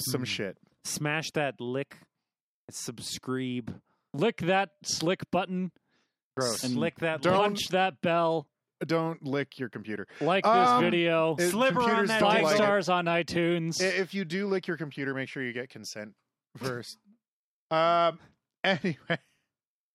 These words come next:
Speaker 1: Uh,
Speaker 2: Slibber
Speaker 1: have a
Speaker 2: on
Speaker 1: good
Speaker 2: that,
Speaker 1: night.
Speaker 2: slibber on that dingle.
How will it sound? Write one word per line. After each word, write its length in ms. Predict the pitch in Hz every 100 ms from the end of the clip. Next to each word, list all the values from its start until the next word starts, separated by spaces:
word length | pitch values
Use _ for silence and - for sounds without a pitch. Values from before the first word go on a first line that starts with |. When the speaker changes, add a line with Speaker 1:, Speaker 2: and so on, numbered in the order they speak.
| _ _ _ _ -
Speaker 1:
Uh, 480 | 147 156 156 151 156 - - _ -
Speaker 2:
Slibber 340 | - - - 156
Speaker 1:
have 180 | 196 190
a 80 |
Speaker 2:
on 20 | 160
Speaker 1:
good 120 | 156
Speaker 2:
that, 60 | 139 131 131
Speaker 1:
night. 100 | 131
Speaker 2:
slibber 400 | 156 156 151 151
on 80 | 143
that 180 | 139 120
dingle. 340 | 120 104 98